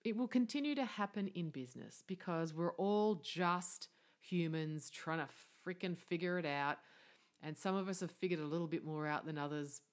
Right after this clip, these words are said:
but not very much. And people can just be shitty because of their own karma, right? Because of their own vasana samskara, all the stuff that makes them them and gets them to this point means that even if they liked you or even if they believed what they said back then,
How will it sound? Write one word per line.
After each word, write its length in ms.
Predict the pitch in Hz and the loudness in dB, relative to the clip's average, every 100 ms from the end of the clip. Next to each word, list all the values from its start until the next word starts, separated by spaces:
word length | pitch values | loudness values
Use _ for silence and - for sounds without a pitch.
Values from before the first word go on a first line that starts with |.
| - | -10
but 200 | 151 - | -8 -4
not 160 | 165 170 | -2 0
very 260 | 165 170 | 0 2
much. 500 | 175 147 151 - - - | 2 2 0 -2 -6 -4
And 400 | 156 151 156 156 - - | -4 -4 -4 -6 -8 -6
people 480 | 175 175 185 180 170 | -2 0 0 0 -2
can 160 | - 165 | -4 -4
just 200 | 165 - | -4 -4
be 180 | 170 170 | -4 -2
shitty 500 | - 247 208 127 131 - | -2 0 0 -2 -6 -4
because 400 | 175 - 170 165 | -4 2 2 2
of 320 | 160 175 160 | 2 2 2
their 240 | 170 175 180 | 2 4 4
own 460 | 220 226 214 208 - _ _ _ - | 6 4 4 0 -6 _ _ _ -4
karma, 420 | 190 143 131 92 - - | 0 2 0 -8 -8 2
right? 280 | 160 165 | 6 6
Because 200 | 196 185 | 4 2
of 80 | 180 | 2
their 180 | 180 185 | 4 4
own 200 | 220 226 | 4 2
vasana 380 | 165 180 180 170 | 2 0 0 -4
samskara, 640 | - 160 - 165 160 160 | -4 -6 -2 0 2 2
all 140 | 185 | 4
the 100 | 202 | 2
stuff 260 | 190 180 170 | 2 -2 -2
that 120 | - | -4
makes 220 | 165 185 - | -2 -2 0
them 180 | 185 | 0
them 220 | 160 160 151 | 2 2 0
and 100 | 139 | -2
gets 220 | 185 - | -4 -2
them 120 | 196 | -4
to 80 | 175 | -4
this 200 | 147 190 | -2 -4
point 380 | - 165 160 - | -4 -4 -4 -2
means 240 | 160 160 | -4 -2
that 180 | 151 156 | 0 2
even 280 | 190 254 285 | 2 0 0
if 160 | 285 - | -2 2
they 120 | 254 | 4
liked 460 | 240 240 240 - | 6 6 4 2
you 140 | 180 151 | 0 2
or 120 | 156 | 2
even 280 | 233 277 269 | 2 2 2
if 140 | 277 | 0
they 120 | - 233 | 0 2
believed 520 | 226 247 269 311 285 | 2 0 0 0 0
what 160 | 262 | -2
they 120 | 247 269 | 2 0
said 320 | - 247 220 | 0 0 2
back 240 | 233 240 220 | 2 2 0
then, 340 | 208 165 | 0 0